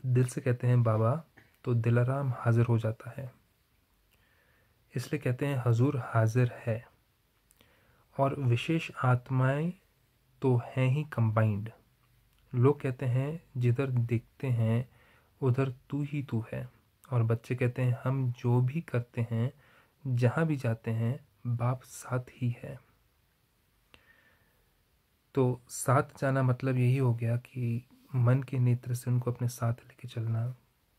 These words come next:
उनको अपने मन के तीसरे नेत्र से देखते रहना। इसको कहा जाता है, "जहाँ देखूं, तू ही तू।"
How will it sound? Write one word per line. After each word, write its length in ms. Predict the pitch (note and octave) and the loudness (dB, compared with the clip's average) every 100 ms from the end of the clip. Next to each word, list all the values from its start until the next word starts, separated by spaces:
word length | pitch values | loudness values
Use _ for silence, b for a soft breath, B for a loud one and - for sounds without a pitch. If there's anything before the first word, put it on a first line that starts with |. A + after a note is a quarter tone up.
| _ - | _ -4
उनको 200 | B2+ B2 | -4 -2
अपने 180 | B2 B2 | -2 2
मन 200 | A#2 B2 | 4 4
के 140 | B2 | 0
तीसरे 360 | A#2+ B2+ A#2+ A#2+ | -4 -4 0 2
नेत्र 280 | A#2 A#2 A#2+ | 2 2 -4
से 160 | - | -2
देखते 440 | A#2+ A#2 A#2 - A#2 | 2 2 2 -2 -2
रहना। 360 | A2 A2 A#2+ - _ _ - | -2 -4 -8 -16 _ _ -6
इसको 240 | B2+ C3+ | -4 -2
कहा 180 | B2+ A#2 | 0 2
जाता 200 | A2+ B2+ | 2 0
है, 120 | A#2+ | 0
"जहाँ 280 | A#2+ A#2 A#2 | 2 2 2
देखूं, 280 | A#2 - B2 | 0 -4 -8
तू 160 | A#2+ | -4
ही 140 | A2+ A2+ | -4 -4
तू।" 220 | - | -8